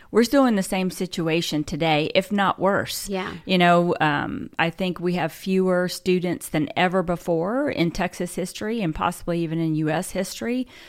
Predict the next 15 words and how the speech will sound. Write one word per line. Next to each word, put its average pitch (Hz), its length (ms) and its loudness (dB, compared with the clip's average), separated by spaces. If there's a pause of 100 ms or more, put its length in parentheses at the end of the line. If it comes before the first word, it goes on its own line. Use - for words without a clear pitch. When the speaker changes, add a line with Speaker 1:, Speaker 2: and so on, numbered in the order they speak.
(140)
Speaker 1:
uh, 151 280 0
who 165 560 2 (280)
at 165 100 -2
the 170 80 0
college 175 500 0
level 165 320 0
actually 165 340 0
want 170 260 -4
to 175 100 -4
pursue 202 720 -2
a - 80 -4
career 151 440 -2
in 147 200 -2
teaching, - 640 -6
Speaker 2:
Yeah. 208 220 -4